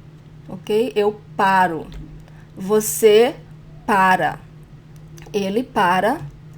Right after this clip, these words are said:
Ela para. Nós paramos. Vocês param. Eles param. Elas param. And here's the conjugation of the simple past tense.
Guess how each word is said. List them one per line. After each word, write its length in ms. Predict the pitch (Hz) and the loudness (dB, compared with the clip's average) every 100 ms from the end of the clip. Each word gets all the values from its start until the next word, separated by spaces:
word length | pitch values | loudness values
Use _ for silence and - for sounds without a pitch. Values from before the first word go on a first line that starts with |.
| - | -10
Ela 480 | 208 190 185 202 285 - - - - | -2 -2 0 -2 -6 -16 -20 -20 -6
para. 520 | 214 190 170 - - - - - - - - - - - | 0 0 0 -4 -10 -14 -20 -20 -20 -20 -20 -20 -20 -14
Nós 680 | - 208 208 214 285 - - - - - | -4 0 2 2 0 -4 -12 -16 -18 -2
paramos. 1160 | 220 214 190 202 226 240 185 - - - - - - - - - - - - | 2 2 2 2 4 2 0 -6 -8 -8 -10 -14 -20 -20 -20 -20 -20 -20 -20
Vocês 840 | - 185 196 - 185 196 285 - - - - | -12 -10 -8 -6 -2 -2 -2 -6 -14 -20 -6
param. 520 | - 190 175 170 196 269 - - - - - | 0 2 2 0 -6 -8 -14 -20 -20 -18 -8
Eles 380 | 190 185 220 - | -6 -4 -4 -4
param. 580 | - 202 190 220 302 - - - - - | 0 2 2 0 -4 -10 -20 -16 -14 -8
Elas 360 | 170 165 202 - | -4 -4 -4 -4
param. 640 | - 262 277 202 165 - - - - - - - - - - - - - - - - - - - | 0 4 4 2 -4 -12 -20 -20 -20 -20 -20 -20 -20 -20 -20 -20 -20 -20 -20 -20 -20 -20 -18 -4
And 80 | 247 | 0
here's 260 | 302 370 | 0 0
the 100 | 359 | -4
conjugation 680 | 370 349 302 269 262 262 262 | 0 0 2 2 2 2 2
of 160 | 247 208 | 2 2
the 80 | 226 | -2
simple 380 | - 240 233 | 2 0 0
past 420 | 226 214 202 202 - | 0 4 4 2 -6
tense. 480 | 160 - - - | -6 -6 -12 -12